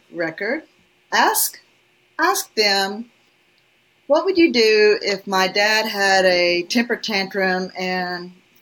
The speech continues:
threw a glass of milk on the floor? How would you respond to that?" Or,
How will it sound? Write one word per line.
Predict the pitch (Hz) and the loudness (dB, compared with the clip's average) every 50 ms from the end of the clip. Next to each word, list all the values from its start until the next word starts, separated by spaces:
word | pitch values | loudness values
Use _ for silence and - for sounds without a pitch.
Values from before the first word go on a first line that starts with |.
| _ _ _ _ _ _ _ - | _ _ _ _ _ _ _ -4
threw | 220 214 208 208 196 190 190 185 185 185 180 180 - _ _ _ _ _ - | 0 2 2 2 2 2 2 2 2 0 -2 -6 -14 _ _ _ _ _ -10
a | 190 | -6
glass | 180 185 190 190 185 190 - | -2 0 2 2 2 0 -2
of | 180 180 | -4 -4
milk | 180 175 175 170 - | -6 -6 -6 -6 -10
on | 175 165 | -12 -12
the | 160 156 | -12 -12
floor? | - - 180 160 143 156 | -12 -10 -10 -8 -8 -6
How | - 220 202 202 | -4 -2 -2 0
would | 196 190 185 | -2 -2 -4
you | 190 185 | -6 -6
respond | 165 165 156 - - - 165 156 151 151 | -6 -6 -8 -8 -10 -10 -12 -14 -14 -16
to | 147 - - | -18 -20 -18
that?" | - - - - - _ - - - _ _ _ _ _ _ _ _ _ _ _ _ _ _ _ _ _ _ _ _ _ - | -18 -18 -18 -18 -20 _ -20 -20 -20 _ _ _ _ _ _ _ _ _ _ _ _ _ _ _ _ _ _ _ _ _ -2
Or, | 220 220 220 214 214 208 208 208 202 202 202 196 196 196 - | 2 2 4 4 4 4 4 4 4 4 2 0 -2 -4 -12